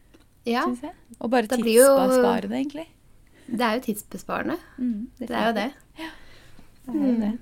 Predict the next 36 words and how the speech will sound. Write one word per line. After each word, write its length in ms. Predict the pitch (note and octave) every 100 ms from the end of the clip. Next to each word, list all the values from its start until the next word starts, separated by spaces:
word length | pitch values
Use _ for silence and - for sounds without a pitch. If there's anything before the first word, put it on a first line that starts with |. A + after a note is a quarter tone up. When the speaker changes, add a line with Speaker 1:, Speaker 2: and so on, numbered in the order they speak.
| - - - - - - -
Speaker 2:
Men, 200 | C4+ C4+
eh, 120 | C4+
hva 60 | C4
har 120 | C4
du, 80 | A#3+
eh, 440 | G#3+ G3 F#3+ F#3+ F#3+ - - -
gjort 180 | G3+
siden 180 | - F#3+
sist, 180 | F#3 -
da? 100 | C4 - - - - - - - - - - - - - - - - - - -
Speaker 1:
Ja, 380 | A3+ G#3+ F#3 F3
hva 80 | F3+
har 80 | G3+
jeg 140 | G3+
gjort 180 | - -
siden 240 | F#3+ F#3+ G3
sist? 400 | B3 D4+ - - -
Å, 140 | C#4+ F4
jeg 140 | C#4+ C4
har 160 | C4 B3
jo 60 |
delt 300 | A#3+ G#3 G#3 A3
min 180 | G#3
første 300 | G#3+ G#3 - F3+
vlogg 220 | F#3 F#3+ -
på 80 | G#3
YouTube. 640 | F3 F3 - - E4+ - -
Speaker 2:
Ja, 720 | G3 F#3 G#3+ C#4 A4+ A4+ F4+
det 180 | B3 C4+
var 140 | D#4+ D#4
så 240 | - B3+
gøy. 220 | C4 C4+ C#4+
Den 160 | C#4
ble 100 | B3 B3
så 160 | - F#3+
bra. 240 | G3+ E4